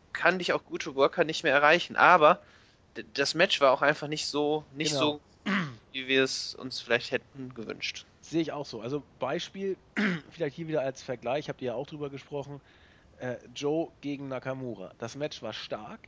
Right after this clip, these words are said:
Speaker 2: aber es hat mich <clears throat> nicht so umgehauen, wie ich es im Vorfeld erwartet hätte. Aber es war immer noch deutlich besser als dieses Match, fand ich. Das, äh, und, und wenn schon Nakamura gegen Joe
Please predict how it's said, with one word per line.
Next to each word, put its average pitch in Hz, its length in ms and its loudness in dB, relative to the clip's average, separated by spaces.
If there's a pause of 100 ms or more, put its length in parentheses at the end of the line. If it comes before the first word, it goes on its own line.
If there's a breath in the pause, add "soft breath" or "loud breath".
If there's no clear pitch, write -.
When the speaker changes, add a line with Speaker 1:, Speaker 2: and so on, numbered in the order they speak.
(640 soft breath)
Speaker 2:
aber 143 200 -2
es 139 180 -8
hat 156 140 -6 (180)
mich - 280 -12 (120)
<clears throat> 185 340 -2
nicht 147 360 -8
so 160 240 -2
umgehauen, 160 720 -4
wie 156 100 -10
ich 147 80 -14
es - 40 -14
im 139 140 -12
Vorfeld 139 500 -6 (140)
erwartet 117 640 -4
hätte. 117 340 -8 (520 soft breath)
Aber 139 180 0
es 151 100 -6
war 143 60 -2
immer 180 160 0
noch 131 160 -8
deutlich 214 500 2
besser 196 300 -4
als 170 180 -10
dieses 196 320 -8
Match, 110 240 -10
fand 92 260 -12
ich. 90 160 -16
Das, - 380 -14 (800 soft breath)
äh, 139 320 -8 (560)
und, 151 160 -6
und 147 140 -8
wenn 170 140 -4
schon 156 180 -6
Nakamura 160 500 -4
gegen 143 320 -10
Joe 151 400 -2